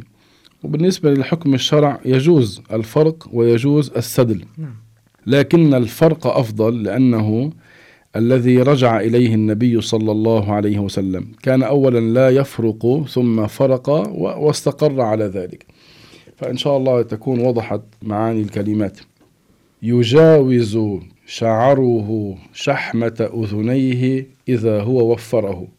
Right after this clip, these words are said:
Speaker 1: هذا هند يصف هذا الوصف الدقيق.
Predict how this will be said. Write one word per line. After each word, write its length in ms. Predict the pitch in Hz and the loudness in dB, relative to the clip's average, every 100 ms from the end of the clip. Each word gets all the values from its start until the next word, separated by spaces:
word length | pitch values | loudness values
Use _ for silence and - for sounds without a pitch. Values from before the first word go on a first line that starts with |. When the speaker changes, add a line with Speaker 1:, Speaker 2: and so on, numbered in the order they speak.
| _ _ | _ _
Speaker 1:
هذا 380 | 107 120 120 110 | -2 0 0 0
هند 340 | 127 147 143 127 _ - - - _ | 0 -2 -6 -14 _ -20 -20 -20 _
يصف 440 | 117 135 - 123 117 | -4 -4 -4 -6 -4
هذا 340 | 110 120 117 | 0 0 0
الوصف 380 | 110 113 127 - | 0 -2 -4 -6
الدقيق. 580 | 104 101 101 123 107 | -6 -6 -2 0 -2